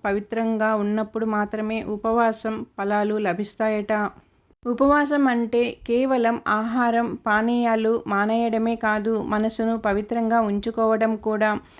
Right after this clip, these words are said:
ఏకాదశి నాడు ఎవరిని విమర్శించడం, వారి గురించి చెడుగా మాట్లాడటం లేదా అబద్ధాలు చెప్పడం, కోపం లేదా ద్వేషం మనసులోకి ప్రవేశింపకూడదు. ప్రశాంతంగా ఉండి దేవుడిని ధ్యానించుకోవాలి.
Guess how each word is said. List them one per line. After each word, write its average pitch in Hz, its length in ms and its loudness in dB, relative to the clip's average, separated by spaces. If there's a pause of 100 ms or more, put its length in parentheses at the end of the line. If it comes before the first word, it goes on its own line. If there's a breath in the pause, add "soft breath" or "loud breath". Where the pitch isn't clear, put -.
(220 loud breath)
ఏకాదశి 269 580 2
నాడు 220 380 0
ఎవరిని 220 680 0
విమర్శించడం, 220 880 0
వారి 214 260 2
గురించి 240 520 0
చెడుగా 214 300 2
మాట్లాడటం 220 840 0
లేదా 214 380 0
అబద్ధాలు 208 540 0
చెప్పడం, 220 680 -2
కోపం 214 440 0
లేదా 220 400 0 (520 loud breath)
ద్వేషం 240 600 0 (100)
మనసులోకి 214 680 0
ప్రవేశింపకూడదు. 214 1200 0 (340 loud breath)
ప్రశాంతంగా 254 800 2
ఉండి 226 400 0
దేవుడిని 214 720 0
ధ్యానించుకోవాలి. 214 1160 0